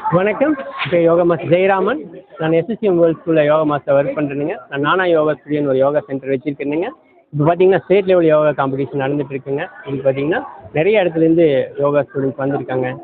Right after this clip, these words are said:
திருப்பூர், கோயம்புத்தூர், ஆ, பொள்ளாச்சி, மேட்டுப்பாளையம், ம், அந்த மாதிரி இருந்து வந்துட்டு இருக்காங்க. அதே மாதிரி கூட இல்லாம ஆன்லைன்லயும் துபாயில இருந்து பண்றாங்க, சென்னையில இருந்து, இந்த மாதிரி நிறைய இடத்துல இருந்து ஆன்லைன்ல பண்றாங்க. கிட்டத்தட்ட அறுநூறு ஸ்டூடெண்ட்ஸுக்கு மேல இருக்காங்க.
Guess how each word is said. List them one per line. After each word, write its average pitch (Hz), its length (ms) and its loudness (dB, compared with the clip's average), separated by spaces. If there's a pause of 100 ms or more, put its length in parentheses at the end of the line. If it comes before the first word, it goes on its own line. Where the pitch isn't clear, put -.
(120)
திருப்பூர், 135 480 0 (360)
கோயம்புத்தூர், 135 540 -2 (560)
ஆ, 123 320 0
பொள்ளாச்சி, 135 580 -2 (200)
மேட்டுப்பாளையம், 131 680 -2 (600)
ம், 113 300 -4
அந்த 139 180 0
மாதிரி 135 220 0
இருந்து 131 140 0
வந்துட்டு 135 200 -2
இருக்காங்க. 139 340 -4 (260)
அதே 151 200 2
மாதிரி 143 240 2
கூட 143 120 2
இல்லாம 143 520 0
ஆன்லைன்லயும் 190 380 4
துபாயில 151 220 2
இருந்து 139 200 -4
பண்றாங்க, 123 580 -8
சென்னையில 139 340 -2
இருந்து, 135 160 -2
இந்த 135 140 -2
மாதிரி 131 120 -2
நிறைய 131 220 0
இடத்துல 127 180 -8
இருந்து 135 160 0
ஆன்லைன்ல 127 480 -2
பண்றாங்க. 123 500 -6 (360)
கிட்டத்தட்ட 156 500 2
அறுநூறு 170 640 0
ஸ்டூடெண்ட்ஸுக்கு 156 580 -2
மேல 139 360 -4
இருக்காங்க. 127 400 -6